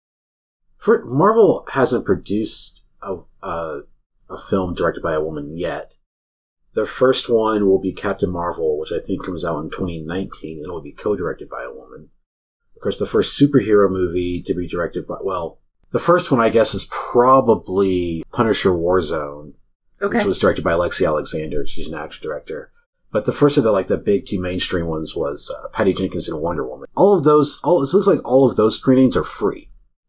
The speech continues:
Speaker 1: All, like, the Marvel stuff, the Disney stuff, and then you require, tickets are required for the films that are in competition.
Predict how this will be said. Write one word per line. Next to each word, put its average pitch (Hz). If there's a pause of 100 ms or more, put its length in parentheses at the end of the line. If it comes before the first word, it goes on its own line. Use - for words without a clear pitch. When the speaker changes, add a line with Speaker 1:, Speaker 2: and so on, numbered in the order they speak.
(140)
Speaker 1:
All, 110
like, 107
the 95
Marvel 101
stuff, 98
the 92
Disney 95
stuff, - (300)
and 98
then 101
you 98
require, 101 (420)
tickets 120
are 95
required 76
for 73
the - (140)
films -
that -
are 78
in 73
competition. -